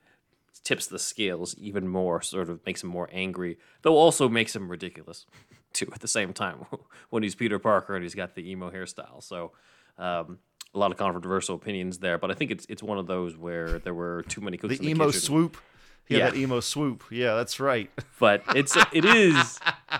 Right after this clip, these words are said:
Speaker 1: it is the, it is that ten-minute sequence that does make the rest of the movie notorious, even though it is only in ten minutes of the movie. Uh,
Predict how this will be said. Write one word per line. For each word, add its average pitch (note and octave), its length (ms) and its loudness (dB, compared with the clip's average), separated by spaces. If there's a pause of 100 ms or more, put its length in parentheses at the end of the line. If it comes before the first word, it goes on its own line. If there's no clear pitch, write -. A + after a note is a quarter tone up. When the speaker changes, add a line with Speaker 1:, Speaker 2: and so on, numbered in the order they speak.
(240)
Speaker 1:
it C3 100 6
is C#3 280 6
the, B2 460 0
it A#2+ 160 0
is B2 160 -2
that A#2+ 200 4
ten-minute A2+ 420 2
sequence G2+ 500 -2
that F#2+ 180 -4
does G2+ 200 2
make F#2 200 -4
the F#2+ 80 -6
rest F2+ 200 -4
of - 40 -18
the G2 140 -10
movie F2+ 220 -4
notorious, F2+ 680 -6
even F2+ 260 -8
though E2 320 -2
it F2+ 80 -6
is F#2+ 120 0
only F#2 220 -4
in E2+ 80 -12
ten G#2+ 240 -6
minutes F#2+ 220 -6
of E2+ 80 -6
the D#2+ 60 -10
movie. F2+ 400 0 (560)
Uh, D#2+ 320 -4